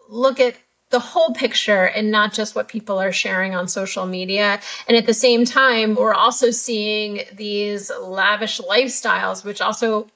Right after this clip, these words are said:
doesn't help make people feel very good about how they're doing, um, when they can't afford those types of purchases or trips or whatever it is.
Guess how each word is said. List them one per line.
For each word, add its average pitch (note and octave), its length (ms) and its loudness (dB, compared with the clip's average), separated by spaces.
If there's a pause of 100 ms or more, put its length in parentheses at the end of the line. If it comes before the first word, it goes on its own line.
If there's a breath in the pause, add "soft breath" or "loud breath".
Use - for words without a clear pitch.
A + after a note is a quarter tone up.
(180)
doesn't A#3 280 2
help A#3 320 0
make G#3+ 200 -6
people A3+ 220 -4
feel G#3 180 -6
very G#3 220 0
good G#3+ 360 0
about G3 320 0
how F#3+ 140 -4
they're F#3+ 180 -6
doing, G3 520 0 (420 loud breath)
um, F#3+ 320 2 (120)
when G3+ 200 2
they G3 140 0
can't G3 240 0
afford G3 360 2
those G3 280 2
types G3+ 380 -2
of F3+ 260 -2
purchases F#3+ 680 -2
or A3+ 100 -2
trips - 520 -2
or F#3+ 320 2
whatever F#3+ 500 0
it F#3+ 80 -2
is. F#3+ 380 -2